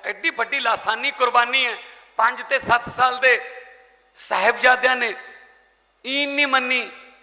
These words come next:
ਤੇ ਨੀਹਾਂ ਚਿਣਵਾ ਤੇ ਸੂਬਾ ਸਰਹੰਦ ਨੇ ਸ਼ਰਧਾਂਜਲੀ ਦੇਣੀ ਚਾਹੀਦੀ ਹੈ ਤਾਂ ਕਿ ਆਉਣ ਵਾਲੀਆਂ ਪੀੜ੍ਹੀਆਂ ਨੂੰ ਪਤਾ ਲੱਗੇ।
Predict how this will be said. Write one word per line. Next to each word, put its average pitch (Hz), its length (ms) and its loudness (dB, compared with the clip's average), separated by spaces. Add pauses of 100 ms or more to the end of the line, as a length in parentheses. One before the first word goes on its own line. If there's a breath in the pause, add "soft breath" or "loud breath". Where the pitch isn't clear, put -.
(380)
ਤੇ 277 80 -4
ਨੀਹਾਂ 254 360 0
ਚਿਣਵਾ 254 460 4
ਤੇ 247 360 4 (600)
ਸੂਬਾ 247 320 0
ਸਰਹੰਦ 247 320 2
ਨੇ 233 160 -2 (520)
ਸ਼ਰਧਾਂਜਲੀ 214 520 -4
ਦੇਣੀ 214 240 -8
ਚਾਹੀਦੀ 202 300 -2
ਹੈ 208 40 -6
ਤਾਂ 202 120 -2
ਕਿ 202 100 -10
ਆਉਣ 185 180 -2
ਵਾਲੀਆਂ 180 220 -4
ਪੀੜ੍ਹੀਆਂ 180 300 -8
ਨੂੰ 185 80 -10
ਪਤਾ 156 200 -4
ਲੱਗੇ। 123 340 -10